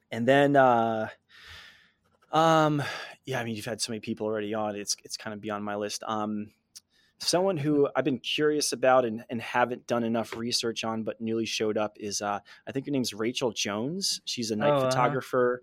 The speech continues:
Speaker 1: based out of Canada. And she's another one who's been putting a lot of people or human-centered elements in her shots,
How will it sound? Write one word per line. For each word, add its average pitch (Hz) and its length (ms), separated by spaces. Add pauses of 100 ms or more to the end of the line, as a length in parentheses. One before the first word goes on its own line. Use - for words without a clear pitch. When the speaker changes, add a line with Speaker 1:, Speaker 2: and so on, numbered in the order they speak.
(200)
Speaker 1:
based 117 180
out 113 100
of 107 80
Canada. 165 560 (380)
And 113 100
she's 208 200
another 143 280
one 160 180
who's 143 100
been 127 140
putting 123 280
a 110 40
lot 110 180
of 101 100
people 160 520 (500)
or 113 320
human-centered 120 1120
elements 117 400
in 113 60
her 107 80
shots, - 460